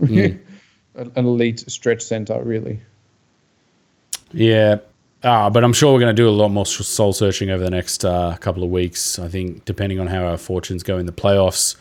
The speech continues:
Speaker 1: we'll be talking whether we're <laughs> playing in the playoffs or, like, talking about this team going forward into next season. So hopefully this week we can, uh, overcome, we can beat the Hawks and we can beat the Bullets,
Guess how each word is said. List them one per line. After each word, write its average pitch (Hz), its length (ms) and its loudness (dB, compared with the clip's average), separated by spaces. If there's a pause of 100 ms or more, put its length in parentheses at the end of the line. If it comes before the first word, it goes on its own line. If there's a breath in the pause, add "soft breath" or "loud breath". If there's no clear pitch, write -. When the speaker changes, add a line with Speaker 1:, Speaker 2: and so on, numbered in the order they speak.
(440 loud breath)
Speaker 1:
we'll 104 120 0
be 92 100 -4
talking 101 600 0 (160)
whether 101 280 0
we're 92 160 -2
<laughs> - 120 0
playing 117 200 2
in 131 100 2
the 127 80 4
playoffs 117 580 2
or, 107 400 4 (580 loud breath)
like, 104 140 0
talking 110 240 2
about 98 220 2
this 95 160 -2
team 101 280 -2
going 90 200 -2
forward 92 400 -2 (160)
into 107 280 -6
next 92 320 -6
season. 92 420 -2
So 90 200 0
hopefully 117 420 4
this 104 240 0
week 104 260 0
we 104 100 0
can, 95 300 -2
uh, 92 260 0
overcome, 95 500 -2
we 92 80 -4
can 90 120 -6
beat 90 180 -4
the 87 80 -6
Hawks 90 320 -4
and 92 80 -6
we 87 60 -6
can 92 100 -12
beat 90 160 -4
the 87 60 -12
Bullets, 92 460 -2